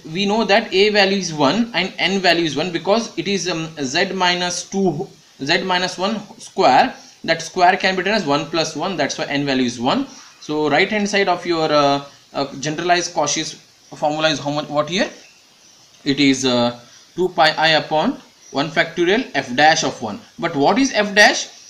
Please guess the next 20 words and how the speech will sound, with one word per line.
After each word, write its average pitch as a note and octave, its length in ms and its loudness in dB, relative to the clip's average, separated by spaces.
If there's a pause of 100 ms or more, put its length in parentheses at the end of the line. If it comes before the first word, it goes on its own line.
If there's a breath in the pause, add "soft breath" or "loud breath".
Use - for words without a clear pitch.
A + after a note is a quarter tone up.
So F3+ 140 -4
we F3 200 0
know A#3 160 0
that G3+ 260 2
our F3+ 160 0
f D3+ 280 -4
of G3+ 200 0
z E3+ 220 0
is G#3 180 2
nothing G#3+ 240 -2
but A#3 160 0
sine F#3 360 -2 (100)
pi F#3+ 200 4
z D#3+ 200 -4
square F3 320 -2
plus G3+ 280 -6
cos D#3 280 -4
pi D#3+ 180 -2
z C#3 180 -2
square. C3 440 -2